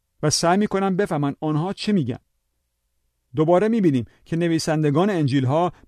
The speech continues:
بسیار عادی و طبیعی و البته عالی و شگفت‌انگیز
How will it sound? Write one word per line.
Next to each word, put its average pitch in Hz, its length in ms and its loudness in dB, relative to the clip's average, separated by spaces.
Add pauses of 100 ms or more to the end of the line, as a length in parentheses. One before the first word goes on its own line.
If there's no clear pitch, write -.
(120)
بسیار 190 420 2 (100)
عادی 160 340 0
و 190 80 2
طبیعی 147 420 -4
و 165 60 -2
البته 151 520 0 (280)
عالی 175 380 2
و 240 80 -2
شگفت‌انگیز 165 840 -2